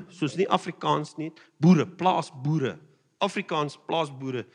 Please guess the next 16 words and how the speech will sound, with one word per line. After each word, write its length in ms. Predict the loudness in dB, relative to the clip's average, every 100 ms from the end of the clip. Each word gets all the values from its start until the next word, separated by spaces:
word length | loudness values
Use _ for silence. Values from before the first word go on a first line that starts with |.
| _
Seker 320 | -4 -2 -2
tagtig 360 | -2 -4 -6 -10
persent 340 | -10 -8 -8
van 120 | -8
ons 100 | -12
gemeente 420 | -12 -8 -6 -6 -8
in 100 | -10
Kroonstad 420 | -10 -10 -12 -16 _ _ _ _ _ -12
is 120 | -12
boere. 320 | -8 -8 -10 -14 _ _ _ _ _ _ _ _ _
<coughs> 760 | 2 2 -2 -6 -2 -2 -2 -8 -20 -20 _ -2
Wie, 120 | -2 -2 -2
wie 140 | -2 0
van 160 | 0
julle 300 | 2 4 4
weet 300 | 4 4 4